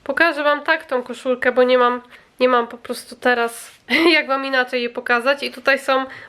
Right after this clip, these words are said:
bohaterowie z Looney Tunes. I tutaj macie tego Sylwestra, tutaj macie, nie pamiętam, jak on się nazywał, ale to też był taki trochę czarny charakter.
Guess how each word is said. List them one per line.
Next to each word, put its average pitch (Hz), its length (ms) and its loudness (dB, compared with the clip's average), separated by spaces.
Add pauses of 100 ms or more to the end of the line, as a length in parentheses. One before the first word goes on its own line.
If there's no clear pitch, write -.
bohaterowie 262 1200 0
z 240 60 -8
Looney 269 420 0
Tunes. 233 560 0 (200)
I 240 80 0
tutaj 254 260 2
macie 247 280 -2
tego 247 240 -2
Sylwestra, 269 960 0 (460)
tutaj 254 320 0
macie, 247 640 2
nie 262 100 -2
pamiętam, 277 440 2
jak 226 140 -2
on 233 60 -4
się 247 140 -6
nazywał, 233 440 2
ale 233 140 2
to 247 140 -2
też 247 200 -2
był 226 280 -2
taki 220 240 -6
trochę 233 260 0
czarny 233 360 0
charakter. 277 760 0